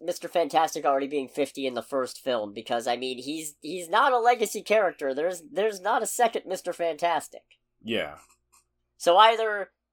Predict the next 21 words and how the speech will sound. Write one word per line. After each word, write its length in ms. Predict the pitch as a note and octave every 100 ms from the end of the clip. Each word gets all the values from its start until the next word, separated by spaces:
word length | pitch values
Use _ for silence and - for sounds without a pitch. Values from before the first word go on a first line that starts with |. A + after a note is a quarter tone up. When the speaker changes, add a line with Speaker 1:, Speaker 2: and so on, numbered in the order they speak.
| _
Speaker 1:
they 200 | D3 G#3
don't 200 | A3+ G#3+
plan 340 | - G3 G#3+ G#3
for 100 | F3+
this 220 | E3+ C4
team 280 | - F#3+ E3+
to 60 | D3+
stick 240 | - D3
around 360 | D3 C#3 C3+ B2+
a 80 | A#2+
long 320 | A#2+ A#2 A#2
time, 540 | A#2 A2 G#2+ G#2+ C3+ _ _ _ -
Speaker 2:
Mm. 520 | B2 A#2 A2+ G#2 F#2 -
Speaker 1:
which 160 | - C3
is 100 | B2+
a 80 | A#2+
bad 260 | A2 A2
idea. 460 | G#2+ G2+ G2 G#2+ D3+ _ _
Speaker 2:
Right. 400 | F#2+ F2 D2+ D2+ - _
Speaker 1:
Or 280 | F3 G#3+ A#3+
maybe, 720 | F#3 G#3 G#3+ A3+ A3+ G#3+ -